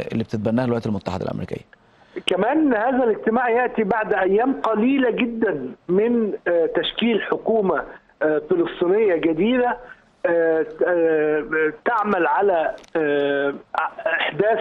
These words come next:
Speaker 2: نقلة نوعية في التعاطي مع القضية الفلسطينية، آه، مع العالم. علينا أن نعترف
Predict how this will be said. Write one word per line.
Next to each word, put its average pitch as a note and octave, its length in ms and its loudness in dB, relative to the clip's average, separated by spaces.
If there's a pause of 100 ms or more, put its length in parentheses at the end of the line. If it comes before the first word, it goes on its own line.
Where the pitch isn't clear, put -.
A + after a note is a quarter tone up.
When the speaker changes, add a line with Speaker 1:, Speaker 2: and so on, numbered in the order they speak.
(140)
Speaker 2:
نقلة F3 480 0
نوعية F#3+ 680 0 (440)
في A3+ 260 2 (120)
التعاطي G3+ 640 -2
مع F#3 280 0
القضية E3+ 400 0
الفلسطينية، F#3+ 720 0 (340)
آه، E3 160 0
مع F3+ 220 0
العالم. D3 400 0
علينا A3 360 2
أن G#3 100 2
نعترف F3 440 0